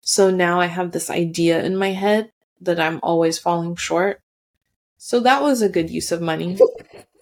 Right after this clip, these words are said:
Speaker 1: Um, so I've, I've been watching these award shows again, and it's all been very stupid and wasteful and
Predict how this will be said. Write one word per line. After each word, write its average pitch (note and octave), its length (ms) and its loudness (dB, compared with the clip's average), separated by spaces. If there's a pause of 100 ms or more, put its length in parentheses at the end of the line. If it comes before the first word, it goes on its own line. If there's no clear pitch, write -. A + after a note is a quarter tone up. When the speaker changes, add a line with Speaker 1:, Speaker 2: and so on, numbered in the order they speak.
(420)
Speaker 1:
Um, A3+ 520 0
so - 180 2
I've, B3+ 460 4
I've A3 280 -2 (380)
been C4+ 320 4
watching A3+ 760 2
these G3 280 0
award G#3+ 460 2
shows F3 340 0
again, F3 640 -2
and F3+ 560 -2 (140)
it's F#3 260 -2
all G3 320 6
been F#3 460 0
very F3+ 260 2
stupid F3 920 0
and E3 460 -6 (160)
wasteful E3+ 760 -2
and A#3+ 180 4